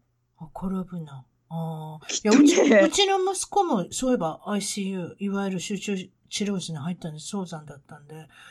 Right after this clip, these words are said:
Speaker 1: 多分六週間早く出てきたので、エチオピアだとアウチですな。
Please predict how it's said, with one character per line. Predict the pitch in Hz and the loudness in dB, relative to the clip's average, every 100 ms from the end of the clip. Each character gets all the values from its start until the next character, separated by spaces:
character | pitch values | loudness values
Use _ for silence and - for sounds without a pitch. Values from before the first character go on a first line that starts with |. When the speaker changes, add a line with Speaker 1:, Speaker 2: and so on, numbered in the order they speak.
| - | -12
Speaker 1:
多 | - 277 | -2 0
分 | 214 | 2
六 | 196 202 | 2 0
週 | - 349 311 | 0 2 2
間 | 233 180 | 0 -2
早 | 180 185 | -2 -6
く | 190 | -6
出 | 175 | -10
て | 175 | -10
き | 160 | -10
た | - | -12
の | 160 | -12
で、 | 160 160 - - _ - | -14 -18 -20 -20 _ -6
エ | 226 | -4
チ | - 311 | -2 -2
オ | 302 | 0
ピ | 294 | 0
ア | |
だ | 226 | -2
と | 170 175 | -4 -4
ア | |
ウ | 208 | -4
チ | 208 | -6
で | 127 | -10
す | 104 - | -12 -12
な。 | 131 120 | -12 -14